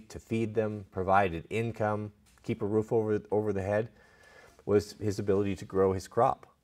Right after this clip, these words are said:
And if a neighbor went in there at night with salt and salted the field, then you wouldn't be able to grow there for maybe a generation. I don't know how long, long time. And it would be economically devastate your family and dev-, devastate your community if it was done,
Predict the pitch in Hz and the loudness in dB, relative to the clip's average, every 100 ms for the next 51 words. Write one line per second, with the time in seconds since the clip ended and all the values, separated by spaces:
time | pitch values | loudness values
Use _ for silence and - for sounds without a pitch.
0 | _ _ _ _ 90 95 - 95 107 98 | _ _ _ _ -4 -2 -2 0 0 2
1 | 95 104 104 95 95 - 95 131 - 98 | 0 0 -2 0 0 0 0 0 0 -4
2 | - - 143 131 - - _ _ - 92 | -2 2 4 4 0 -10 _ _ -12 -10
3 | - 139 127 120 104 90 - 156 156 151 | 0 4 4 4 -2 -6 -4 0 2 0
4 | - _ _ _ _ _ _ _ _ _ | -4 _ _ _ _ _ _ _ _ _
5 | 101 113 117 - - 110 123 110 117 120 | -2 -2 -2 -8 -6 0 0 2 2 2
6 | 107 120 117 120 123 - 110 101 113 123 | 4 4 6 4 2 2 4 4 2 4
7 | 123 104 110 127 123 160 85 80 135 95 | 4 4 2 2 0 -2 -6 -4 -2 -2
8 | 139 78 62 53 - 87 143 147 71 - | 0 -2 -4 -8 -4 -2 -2 -2 -6 -8
9 | _ _ _ _ _ - 98 90 98 98 | _ _ _ _ _ -6 -2 0 2 0
10 | 98 117 - 113 110 107 98 92 80 82 | 0 0 0 0 0 -2 -2 -2 -4 0
11 | 104 98 80 82 - 71 - 73 65 62 | 2 2 -2 -8 -8 -8 -8 -8 -8 -16
12 | _ _ _ _ _ 92 87 85 82 92 | _ _ _ _ _ -6 -4 -4 -4 -6
13 | 92 87 - 95 65 85 - 95 139 78 | -4 -4 -4 -4 -4 -6 -4 -4 -4 -4
14 | 69 - 80 85 82 78 | -6 -6 -6 -4 -4 -6